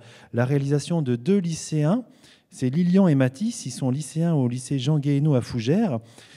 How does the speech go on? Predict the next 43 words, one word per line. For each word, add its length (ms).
Ils 80
sont 120
en 100
terminale 680
sciences 400
et 60
technologies 560
de 60
l'industrie 420
et 40
du 120
développement 420
durable. 540
On 60
les 200
a 20
rencontrés 420
dans 100
le 60
cadre 220
d'un 100
projet 320
que 120
l'on 100
mène 160
à 60
l'Espace 320
des 100
Sciences 240
qui 100
s'appelle 440
Les 180
Échos 200
de 60
l'Innovation. 600
Et 80
ils 180
ont 40
réalisé 380
une 120
station 520
météo 380
portative. 840